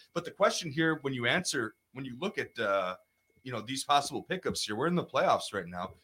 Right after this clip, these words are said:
You have to look at your roster, look at starting quarterbacks and who made the playoffs. Who realistically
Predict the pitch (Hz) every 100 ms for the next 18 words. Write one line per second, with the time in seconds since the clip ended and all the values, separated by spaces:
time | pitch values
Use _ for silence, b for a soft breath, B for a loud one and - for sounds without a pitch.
0 | - 208 214 175 - 175 123 104 107 -
1 | 107 113 135 127 - 131 113 - 110 107
2 | 95 95 - 92 127 123 110 110 92 -
3 | 113 90 92 - _ _ - 269 214 214
4 | 151 165 - - 120 117